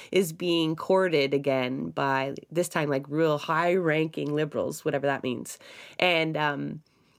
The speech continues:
you know, they wrote an open letter pleading with him. And, and although he had said he wouldn't even consider it, he's now asked people for some time to carefully consider it.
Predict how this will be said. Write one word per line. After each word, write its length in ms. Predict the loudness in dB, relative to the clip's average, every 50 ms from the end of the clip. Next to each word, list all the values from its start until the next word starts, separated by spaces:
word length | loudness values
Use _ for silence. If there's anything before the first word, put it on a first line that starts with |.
| -18 -16 -10 -4
you 140 | -2 0 0
know, 100 | 2 0
they 100 | 0 2
wrote 180 | 2 2 0
an 120 | 0 0 0
open 280 | 0 0 0 0 0 2
letter 500 | 2 2 2 0 -2 -2 -4 -6 -8 -10 -14 _ _ _ _ _ _ -10
pleading 600 | -4 -2 0 0 2 2 0 0 0 -4 -8 -8 -6
with 180 | -4 -4 -4 -2
him. 260 | -2 -2 0 0 0
And, 180 | 0 -2 -2 -2
and 160 | -2 0 0 2
although 420 | 2 2 2 2 4 2 2 2
he 380 | 0 -2 -2 -2 -2 -2 -4 -6
had 420 | -2 -2 0 0 0 0 -2 -6
said 360 | -8 -6 -2 0 0 0 0 -2
he 140 | -6 -8
wouldn't 400 | -6 -2 0 0 2 2 0 -2 0
even 240 | 0 0 2 2 0
consider 540 | 2 0 0 0 0 0 0 0 2 4 4
it, 180 | 4 2 2
he's 200 | 0 -2 -2 0
now 240 | 0 0 0 0 0 -2
asked 440 | -2 -2 -2 -2 -4 -6 -10 -10
people 460 | -8 -8 -8 -4 -4 -2 -2 -2 -4 -6 -10 -18 -20 -12
for 160 | -4 -2 -2
some 240 | -2 -2 -4 -6 -6
time 500 | -4 -2 -2 0 2 2 0 0 -2 -4
to 280 | -8 -6 -4 -4 -4 -4
carefully 640 | -2 -2 -2 -2 0 -2 -2 -2 -2 -2 -4 -6 -10 -14 -20 -20 -20 -20 -20 _ _ _ _ _ _ _ _ _
consider 520 | -2 0 0 0 0 2 2 2 4 2
it. 240 | 2 0 0 -4 -6